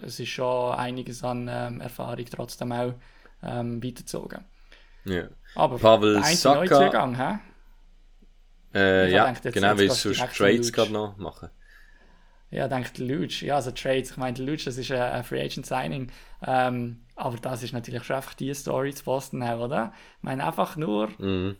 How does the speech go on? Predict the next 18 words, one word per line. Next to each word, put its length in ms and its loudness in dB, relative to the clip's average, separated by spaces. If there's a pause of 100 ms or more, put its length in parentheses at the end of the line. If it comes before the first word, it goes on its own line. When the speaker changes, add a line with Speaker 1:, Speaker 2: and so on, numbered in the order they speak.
(120)
Speaker 1:
die, 220 -2
die 180 -2
Appearance 760 -4
wieder 160 -4
auf 80 -4
dem 100 -8
Eis 300 -4
zu 80 -14
haben, 400 -4
Luch 340 -6
auch 160 -2
mit 160 -8
dem, 160 -6
mit 140 -10
dem 160 -4
B 200 -6
auf 120 -8
der, 80 -20